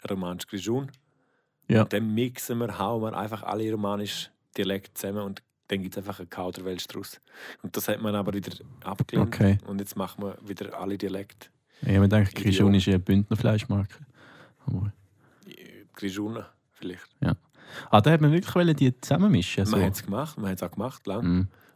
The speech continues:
Speaker 1: Und jetzt hat man gemerkt, dass das bringt nichts, weil kein Mensch kann so reden. Ausser eben im Fernsehen, in einer, in einer
Speaker 2: Ist das wie ein Schriftdeutsch denn sozusagen
Speaker 1: Ja,
Speaker 2: so?
Speaker 1: es ist ein bisschen etwas Ähnliches, ja.
Speaker 2: Okay.
Speaker 1: Hat man einfach alles zusammengemixt und dann ist so etwas Komisches daraus geworden. Und darum,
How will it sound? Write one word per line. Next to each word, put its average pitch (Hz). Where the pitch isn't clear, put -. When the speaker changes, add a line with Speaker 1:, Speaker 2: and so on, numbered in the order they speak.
Speaker 1:
Und 101
jetzt 104
hat 107
man 104
gemerkt, 95
dass -
das -
bringt 123
nichts, 117
weil 107
kein -
Mensch 104
kann -
so 101
reden. 98
Ausser 107
eben 98
im 95
Fernsehen, 101
in 98
einer, 98
in 104
einer 98
Speaker 2:
Ist -
das 107
wie 120
ein 135
Schriftdeutsch -
denn 101
sozusagen 104
Speaker 1:
Ja, 90
Speaker 2:
so? 87
Speaker 1:
es 107
ist 98
ein 104
bisschen 95
etwas -
Ähnliches, 90
ja. 90
Speaker 2:
Okay. 92
Speaker 1:
Hat -
man 95
einfach 95
alles 98
zusammengemixt 95
und 90
dann 95
ist 92
so -
etwas -
Komisches 95
daraus 98
geworden. 98
Und 107
darum, 113